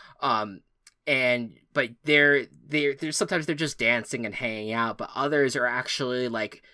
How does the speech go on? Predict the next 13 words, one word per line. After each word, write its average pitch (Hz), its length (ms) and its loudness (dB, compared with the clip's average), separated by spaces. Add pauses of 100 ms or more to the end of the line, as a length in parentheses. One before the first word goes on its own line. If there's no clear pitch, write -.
(120)
dressed 123 640 -2
up 127 320 -2 (200)
as 123 540 2
a 113 320 -6
famous 127 540 -6
PlayStation 127 600 -6
character, 139 600 0
and 120 200 -4
there's, 113 240 -4
like, 117 200 -8
just 113 180 -8
v-, 110 300 -16 (380)
a 147 100 0